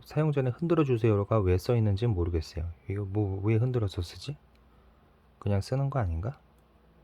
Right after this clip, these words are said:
자, 아무튼 두피가 가렵다 생각되시면 헤드앤숄더 적극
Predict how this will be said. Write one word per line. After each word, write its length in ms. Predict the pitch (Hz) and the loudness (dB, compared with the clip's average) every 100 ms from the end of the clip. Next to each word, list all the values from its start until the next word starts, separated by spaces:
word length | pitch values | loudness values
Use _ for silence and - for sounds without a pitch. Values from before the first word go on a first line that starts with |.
| _ _ _ _ _ _ _ - - - - - - - - - - - _ | _ _ _ _ _ _ _ -20 -18 -12 -10 -10 -12 -18 -18 -20 -20 -20 _
자, 140 | - | -2
아무튼 420 | 95 101 - 175 175 _ - - - _ _ _ _ _ _ _ _ | 0 2 6 6 4 _ -20 -20 -20 _ _ _ _ _ _ _ _
두피가 560 | - 127 - 147 147 - | -2 -2 2 6 6 6
가렵다 640 | - 113 120 - 82 - - - - _ _ _ _ _ _ _ _ _ _ _ _ _ _ | 6 8 6 4 0 -2 -16 -20 -20 _ _ _ _ _ _ _ _ _ _ _ _ _ _
생각되시면 840 | - 120 117 - 87 101 127 131 - _ _ _ - | -2 0 2 2 0 2 0 0 -4 _ _ _ -2
헤드앤숄더 880 | 127 131 123 107 95 85 80 92 190 - _ _ _ - | 2 4 4 6 6 6 2 2 -2 -4 _ _ _ -8
적극 440 | - - - 147 | -6 2 4 4